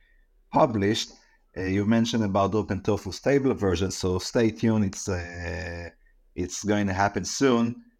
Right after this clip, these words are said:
Maybe, maybe even before this, uh, episode is, uh, is going to be published. I'm honored. Uh, it's an important disclaimer. I am, uh, one of the key folks behind Open Tofu, and, uh, uh,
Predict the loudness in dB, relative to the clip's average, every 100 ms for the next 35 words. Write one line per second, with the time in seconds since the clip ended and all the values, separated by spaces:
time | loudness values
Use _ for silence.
0 | _ -6 0 2 2 2 -2 -2 -2 -2
1 | 0 2 2 0 -2 -2 0 -4 -6 -4
2 | -4 -4 -6 -6 -4 -2 -2 -4 -6 -6
3 | -4 -4 -6 -10 _ _ _ _ -2 2
4 | 2 2 0 -2 -2 0 0 2 0 0
5 | -2 0 0 2 2 4 2 -2 -4 -6
6 | -8 -6 -8 -6 -2 0 4 4 2 -2
7 | -2 0 0 -2 -2 -2 -2 -4 -4 -2
8 | 0 -2 -4 -6 -6 -2 -2 -4 -8 -4
9 | -2 0 -2 -4 -6 0 0 0 -4 -6
10 | -8 _ _ _ -6 -4 -4 -6 -6 -4
11 | -2 -4 -4 -6 -8 -12 _ _ _ _
12 | -8 -6 -6